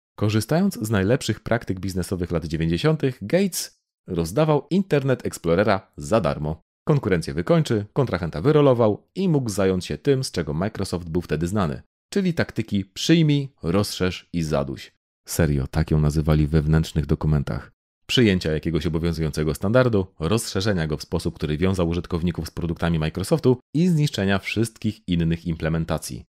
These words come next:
W latach dziewięćdziesiątych i wczesnych zerowych Microsoft był wręcz kreskówkowo złą korporacją. Więc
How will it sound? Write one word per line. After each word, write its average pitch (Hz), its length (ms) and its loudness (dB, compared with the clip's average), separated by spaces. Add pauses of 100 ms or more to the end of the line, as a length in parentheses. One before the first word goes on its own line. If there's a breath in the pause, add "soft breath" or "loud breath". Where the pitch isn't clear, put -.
(100)
W 85 60 -2
latach 104 220 2
dziewięćdziesiątych 98 680 -2
i 87 60 -4
wczesnych 110 380 -2
zerowych 80 520 0
Microsoft 85 580 -2
był 87 160 -2
wręcz 87 280 -2
kreskówkowo 90 720 -2
złą 87 320 0
korporacją. 85 720 -4 (300)
Więc 107 420 0